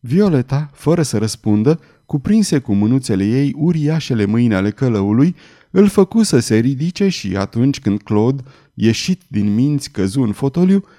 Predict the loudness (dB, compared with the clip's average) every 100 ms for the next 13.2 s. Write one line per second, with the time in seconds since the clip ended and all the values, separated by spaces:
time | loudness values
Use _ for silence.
0 | _ -2 0 2 0 0 -2 0 -2 0
1 | 0 0 0 0 0 0 -2 -4 -18 _
2 | _ -2 0 0 2 2 2 2 0 2
3 | 0 0 0 2 2 2 2 2 2 0
4 | 2 0 0 0 0 0 -2 0 0 2
5 | 0 0 -2 0 0 0 0 0 0 2
6 | 2 0 -4 -8 -2 -2 -2 -2 -6 -4
7 | -8 -4 -4 0 0 -2 -8 _ _ -6
8 | -4 -4 -6 -8 -14 _ _ _ _ _
9 | _ _ _ _ -4 -2 -2 -2 -4 -4
10 | -6 -16 -14 -6 -2 0 -2 -2 -4 -4
11 | -10 -8 -10 -12 _ _ _ _ 2 4
12 | 4 0 -2 -6 -6 -4 -6 -10 -16 -16
13 | -16 -20